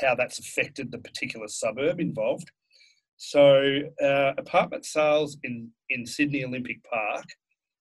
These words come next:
plummeted last year, with buyers leaving the area in droves. The suburb saw sales down a massive seventy-five percent in the year ending December two thousand and nineteen.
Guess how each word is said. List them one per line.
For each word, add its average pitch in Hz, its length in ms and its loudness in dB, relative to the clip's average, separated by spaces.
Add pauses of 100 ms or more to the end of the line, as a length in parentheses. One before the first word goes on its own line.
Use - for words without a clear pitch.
(140)
plummeted 143 460 2
last 113 460 -2
year, 113 320 -6
with 139 260 -8
buyers 147 480 6
leaving 143 320 0
the 120 280 -4
area 127 340 -4
in 110 100 -10
droves. 113 560 -4 (560)
The 143 80 -4
suburb 202 680 2 (180)
saw 143 420 0
sales 175 560 0
down 139 360 2
a 127 60 -4
massive 131 420 -4
seventy-five 147 560 -4
percent 123 380 -4 (160)
in 135 120 -4
the 117 80 -4
year 120 360 0
ending 120 360 -4
December 113 420 -8 (120)
two 117 180 -8
thousand 113 280 -6
and 110 140 -10
nineteen. 123 560 -8